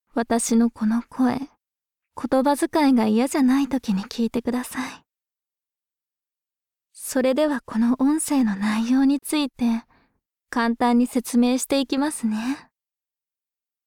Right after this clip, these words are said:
私との相性を確かめる方法として、これからあなたに催眠術をかけていきます。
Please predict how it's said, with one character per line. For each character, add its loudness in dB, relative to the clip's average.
私 -4
と 2
の 2
相 0
性 0
を 0
確 -4
か 2
め 4
る 0
方 -2
法 -4
と -10
し -12
て、 -8
こ -4
れ 0
か 0
ら 2
あ 4
な 4
た -2
に -2
催 2
眠 4
術 -2
を -4
か -2
け 0
て 2
い 0
き -2
ま -4
す。 -14